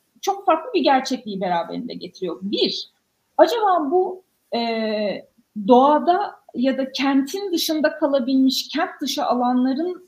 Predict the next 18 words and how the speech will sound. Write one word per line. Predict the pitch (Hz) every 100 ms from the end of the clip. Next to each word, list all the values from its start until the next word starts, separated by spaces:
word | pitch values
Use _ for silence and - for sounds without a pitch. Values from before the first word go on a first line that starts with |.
| 226
daha | 269 359 339
da | 320
fazla | 269 254 262
talan | 285 254 262
edilmesine | 233 226 233 233 269
sebep | 269 214 226 196
olur | 202 190
mu? | 180
Çünkü | - 294 262
insan | 277 269 330 339 - _ _ _ _ -
doğası | 233 247 240
gereği | 262 247 262
gittiği | 240 - 254 233
yeri | -
bir | 370
şekilde | 311 - 220 233
talan | 208 180 -
ediyor. | - - -